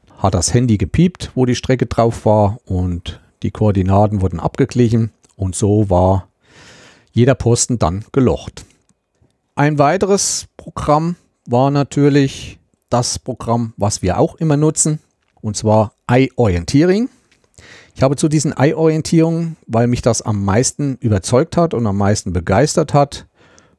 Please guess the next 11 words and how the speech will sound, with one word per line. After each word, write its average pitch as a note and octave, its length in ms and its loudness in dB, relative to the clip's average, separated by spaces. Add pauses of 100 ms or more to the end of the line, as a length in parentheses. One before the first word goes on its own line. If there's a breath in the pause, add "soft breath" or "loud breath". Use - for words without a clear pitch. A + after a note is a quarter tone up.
für A2+ 160 -2
unseren A2 320 0
kleinen G#2 320 0
Verein A#2 400 -2
zu G2+ 120 -2
nutzen, D3+ 500 -2 (200)
habe A2 280 0
ich - 120 -6
zwei F#2+ 460 0
Videos E3 380 0
erstellt, D3 580 0